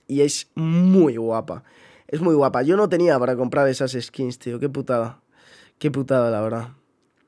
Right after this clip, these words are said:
Esto es lo de cebra, ¿no? Este skin no se puede comprar a día de hoy. Este skin no se puede comprar a día de hoy, creo. Cuatrocientos cincuenta créditos. No me parece mala, la verdad. Pero es que no la voy a usar.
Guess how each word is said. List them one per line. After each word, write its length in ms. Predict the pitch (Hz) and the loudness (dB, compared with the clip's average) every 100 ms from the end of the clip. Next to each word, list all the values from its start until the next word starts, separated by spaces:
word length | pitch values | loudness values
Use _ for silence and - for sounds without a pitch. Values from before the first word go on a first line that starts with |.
| - _ _ _ | -20 _ _ _
Esto 200 | - 226 | -8 0
es 60 | 320 | 4
lo 100 | 277 | 6
de 160 | 160 | 4
cebra, 400 | 127 190 208 127 | 2 2 2 2
¿no? 200 | 113 220 - | 0 -2 -2
Este 220 | 196 294 | -4 -4
skin 320 | - 302 262 | -2 0 2
no 140 | 180 196 | 2 0
se 140 | 185 | 0
puede 200 | 156 156 | 2 2
comprar 380 | 127 110 143 143 | 0 -4 -2 0
a 60 | |
día 180 | 127 127 | 2 2
de 120 | 120 | 2
hoy. 220 | 113 185 262 _ _ _ - _ _ _ | 0 -2 -8 _ _ _ -20 _ _ _
Este 240 | - 180 247 | -8 -4 -4
skin 280 | - 247 214 | -2 0 2
no 120 | 190 | 2
se 140 | 208 | 0
puede 160 | 170 180 | -2 0
comprar 360 | 160 135 165 | 0 0 2
a 40 | 151 | 2
día 160 | 147 | 2
de 140 | 139 131 | 0 -2
hoy, 100 | 160 | -4
creo. 280 | 147 160 - _ _ _ - _ _ _ _ _ _ - | -6 -8 -10 _ _ _ -20 _ _ _ _ _ _ 0
Cuatrocientos 500 | 196 156 156 208 277 | 2 4 2 0 0
cincuenta 320 | 208 139 120 | -2 0 0
créditos. 460 | 107 156 160 113 104 | 0 0 0 -2 -6
No 140 | 127 | -6
me 120 | 165 202 | -4 -4
parece 640 | 120 117 135 123 120 113 | -4 -4 -4 -4 -4 -4
mala, 300 | 110 143 117 | -2 0 0
la 120 | 107 | -2
verdad. 360 | 107 135 127 113 | -2 -4 -6 -8
Pero 140 | 147 | -8
es 80 | 151 | -4
que 80 | 190 | 0
no 100 | 175 | 2
la 60 | |
voy 120 | 123 113 | 2 0
a 40 | |
usar. 320 | 98 147 78 | 0 -2 -4